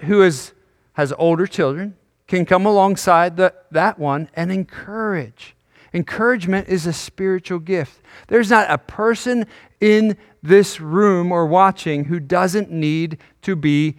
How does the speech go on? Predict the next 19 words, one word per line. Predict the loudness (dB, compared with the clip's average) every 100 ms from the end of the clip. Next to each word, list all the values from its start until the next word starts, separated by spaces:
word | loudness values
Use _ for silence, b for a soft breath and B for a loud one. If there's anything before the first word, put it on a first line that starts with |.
| b -4
encouraged | -2 2 4 4 2 -4 -16 -20 _ _ -2
in | 0 2
some | 4 4 4
area | 6 6 8 6 6 4
of | 2 4
your | 4 6
life | 6 4 0 0
right | 0 0
now. | -2 -4 -4 -8 _ b b b
And | 0
so | 4 4
if | 6
you | 6 8
have | 8 8
that | 6 4 4
gift, | 6 6 2 -14 b b b
write | 0 4 6
a | 6
note, | 8 6 4 0